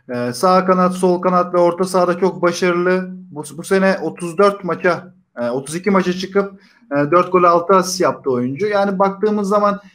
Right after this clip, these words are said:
Türkiye standartlarının biraz üstünde genç bir oyuncu diyebiliriz. Yani baktığımız zaman yirmi yirmi bir yaşındaki bir oyuncunun böyle, ya tabii ligi de, e, baz alarak belki, e, kıyaslanamaz ama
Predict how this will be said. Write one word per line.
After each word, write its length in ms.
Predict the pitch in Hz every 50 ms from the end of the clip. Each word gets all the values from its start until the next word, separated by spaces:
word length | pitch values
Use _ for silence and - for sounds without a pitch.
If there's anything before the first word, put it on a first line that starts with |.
| _ _ _
Türkiye 340 | - 214 214 208 214 214 202
standartlarının 1080 | - - - 208 202 196 190 196 190 190 190 190 196 190 190 202 220 220 208 - - 196
biraz 360 | 226 214 196 190 190 - 185
üstünde 500 | 180 - - - 190 180 185 196 214 196
genç 400 | 180 185 202 214 208 196 - -
bir 60 | 175
oyuncu 280 | 165 165 170 165 190 185
diyebiliriz. 460 | 185 180 175 175 175 170 147 135 151
Yani 220 | 170 175 175 170 165 - _ -
baktığımız 460 | 165 170 165 - - 196 196 190 175
zaman 200 | 185 185 180 180
yirmi 360 | 175 175 185 180 185 190 190
yirmi 280 | 185 185 185 180 180 180
bir 100 | 190 190
yaşındaki 540 | 190 180 185 - 180 175 170 170 175 170 170
bir 60 | 175
oyuncunun 500 | 180 175 175 170 156 170 180 190 185 180
böyle, 200 | 180 175 175 170
ya 100 | 160 160
tabii 340 | 165 175 170 160 120 - _ _ _ _ _ _ _ _ -
ligi 300 | 127 135 143 147 208 202
de, 260 | 196 175 - 95 - - _ _ _ _ -
e, 220 | 131 127 127 127 127
baz 220 | 151 151 147 156
alarak 360 | 170 165 165 165 160 160 160
belki, 440 | 165 165 160 160 - 175 160 - _ _ _ _ _ _ _ _ _ -
e, 120 | 127 -
kıyaslanamaz 680 | - 180 170 160 160 - - 202 208 196 190 185 175 190
ama 360 | 214 247 208 131 117 - -